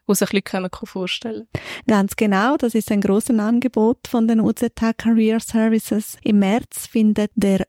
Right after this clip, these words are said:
Speaker 2: U Z H Job Up statt. Es ist, äh, am dreizehnten März eine Firmenmessen im Lichthof, wo man sich mit verschiedenen Arbeitgebern aus den unterschiedlichen Branchen und Bereichen austauschen kann.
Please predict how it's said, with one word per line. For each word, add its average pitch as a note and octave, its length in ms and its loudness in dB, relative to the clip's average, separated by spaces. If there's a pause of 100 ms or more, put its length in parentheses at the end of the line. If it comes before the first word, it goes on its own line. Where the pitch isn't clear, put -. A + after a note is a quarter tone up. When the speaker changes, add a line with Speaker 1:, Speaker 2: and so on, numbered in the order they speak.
Speaker 2:
U A3+ 100 2
Z A#3 220 -2 (100)
H G3+ 220 0
Job F3+ 300 -2
Up - 260 -2
statt. - 340 -2 (320)
Es A3 240 -2
ist, - 320 -4
äh, G3+ 200 0
am G3 100 2
dreizehnten G#3 800 0
März G3+ 420 0
eine F3 560 2
Firmenmessen A#3+ 1040 2 (140)
im F#3 160 4
Lichthof, G#3+ 720 0 (100)
wo F#3+ 120 0
man F#3+ 160 2
sich - 240 -4
mit G3+ 100 -2 (100)
verschiedenen G#3+ 540 -2
Arbeitgebern G#3 800 0
aus - 240 -2
den F#3+ 160 2
unterschiedlichen G3 800 0
Branchen F#3+ 760 2
und E3+ 260 0
Bereichen E3+ 600 -2
austauschen A3 720 0
kann. G#3 460 2